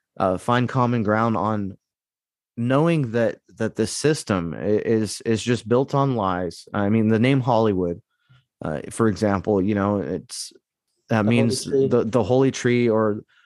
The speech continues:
Speaker 1: or holly, the, you know, the, the wood that they would make, uh, wands out of, these
Speaker 2: Mm-hmm.
Speaker 1: magicians and these warlocks. And, um, and, and I mean, then you see, like, suggestions in,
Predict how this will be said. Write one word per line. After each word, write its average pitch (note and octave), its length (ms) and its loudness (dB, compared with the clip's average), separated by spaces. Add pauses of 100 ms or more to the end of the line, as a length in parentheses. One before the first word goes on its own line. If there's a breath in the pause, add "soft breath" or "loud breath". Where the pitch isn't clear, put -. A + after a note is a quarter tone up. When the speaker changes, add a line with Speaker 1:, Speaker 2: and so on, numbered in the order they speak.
(120 soft breath)
Speaker 1:
or A2+ 240 2
holly, C3 540 2
the, G#2+ 360 -4
you A2+ 180 -4
know, A2 140 0
the, G#2 300 -2 (360)
the A2 160 -4
wood A#2 280 0
that A2+ 140 -2
they B2 160 2
would B2 140 0
make, A#2+ 360 -4 (180)
uh, G#2+ 220 -2
wands A2+ 420 2
out A2+ 220 4
of, B2 240 0 (400 soft breath)
these A2+ 220 -2
Speaker 2:
Mm-hmm. G#2 80 0
Speaker 1:
magicians A#2 720 0
and G#2+ 180 -2
these A2 200 -4
warlocks. A2+ 800 0
And, G2 220 -4 (600 loud breath)
um, F#2+ 380 0 (520)
and, B2 320 2
and B2+ 80 4
I B2+ 60 2
mean, B2+ 180 2
then B2 140 2
you A#2+ 80 2
see, B2+ 300 0
like, A2+ 260 0
suggestions A#2 760 -2
in, A#2 240 0